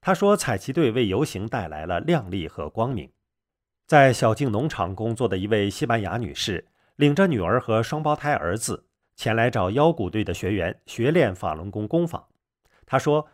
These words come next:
这个功法的音乐很平和，动作舒缓。她先初步地学了一下基本动作，并要了学习法轮功的网址。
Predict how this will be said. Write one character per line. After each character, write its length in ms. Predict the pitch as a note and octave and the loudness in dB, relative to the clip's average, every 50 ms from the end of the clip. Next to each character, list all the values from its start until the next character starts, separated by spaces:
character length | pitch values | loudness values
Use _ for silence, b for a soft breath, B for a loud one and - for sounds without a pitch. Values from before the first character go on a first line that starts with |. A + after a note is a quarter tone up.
| b b b b | b b b b
这 80 | - A#3 | 0 4
个 120 | E3 D#3+ B2+ | 6 6 4
功 200 | - F3 F#3+ F#3+ | 4 2 -2 -2
法 140 | - A#2 | -4 -4
的 120 | F2+ - F#2+ | -6 -4 -2
音 180 | A#2+ D3+ D#3 | -2 0 2
乐 180 | E3 E3+ C#3 G#2 | 4 4 4 4
很 220 | F#2 - - D#2+ | 2 0 -8 -12
平 260 | D#2+ - - F#2 G#2+ C#3 | -14 -14 -12 -8 -8 -8
和， 360 | - - D#2 D2 - - _ _ _ _ | -8 -8 -8 -8 -8 -10 _ _ _ _
动 160 | _ E3+ C#3 A2 | _ -4 -4 -2
作 180 | - A2 E2 | 0 -2 -2
舒 220 | - - D3 E3+ E3 | -2 -2 -2 -2 -2
缓。 240 | - G#2+ C#2+ - _ _ _ _ _ _ _ _ _ _ _ _ | -2 -4 -8 -8 _ _ _ _ _ _ _ _ _ _ _ _
她 140 | _ - C#3 | _ -2 -2
先 260 | - - D#3 D3+ D3+ | 0 2 2 2 2
初 220 | C#3+ - - G3 | 0 -2 -2 -2
步 160 | F#3+ F#3+ F#3+ C#3 | 2 2 2 4
地 180 | G#2+ F#2+ F2+ | 4 2 2
学 200 | F2+ - - F#2+ | 0 -2 -4 -4
了 100 | G#2 G2+ | -2 -2
一 80 | F2 F#2 | -4 -4
下 240 | - - G2 E2 E2+ | -4 -2 -2 -2 -2
基 180 | - - F3+ | -2 -2 -2
本 140 | - F#2+ D2+ | -2 -4 -8
动 180 | - A2 F2+ D2+ | -8 -10 -10 -8
作， 300 | - G2 D#2+ D2+ b b b b b b | -6 -6 -6 -6 b b b b b b
并 160 | - E3 D3+ C#3+ | -2 -2 0 2
要 180 | G3 F3+ C#3+ | 4 4 4
了 140 | A2+ G2 F#2 | 4 2 0
学 220 | F2+ - - G2+ | -2 -4 -4 -4
习 240 | A#2 - - G2+ G2+ | -4 -4 -4 -6 -6
法 180 | G#2+ - G#2 D#2+ | -4 -2 -4 -4
轮 160 | D2+ D2 F#2+ | -4 -4 -8
功 160 | A2 B2 C3+ | -6 -4 -4
的 80 | G#2 E2 | -4 -4
网 240 | D2+ D2 F2 A#2 C#3 | -4 -4 -6 -6 -8
址。 160 | - - | -10 -12